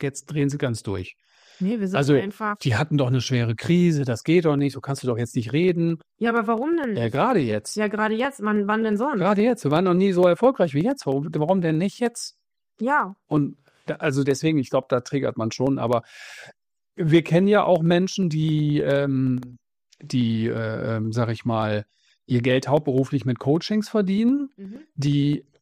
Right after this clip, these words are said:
Speaker 1: unfassbar viel Geld verdienen.
Speaker 2: Ja.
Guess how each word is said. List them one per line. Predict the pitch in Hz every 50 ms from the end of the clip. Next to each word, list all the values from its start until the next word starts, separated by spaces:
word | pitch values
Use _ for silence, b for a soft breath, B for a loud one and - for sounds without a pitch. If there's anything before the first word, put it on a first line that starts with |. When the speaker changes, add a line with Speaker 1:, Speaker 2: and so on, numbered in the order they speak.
| _ _ _ _ _ _ _ _ _ _ _ _ _ _ _ -
Speaker 1:
unfassbar | 175 175 180 - - 185 175 - - 170 156
viel | - 160 143
Geld | 139 139 127 123 -
verdienen. | - 156 143 143 151 175 190 208 233 277 302 -
Speaker 2:
Ja. | 202 202 202 -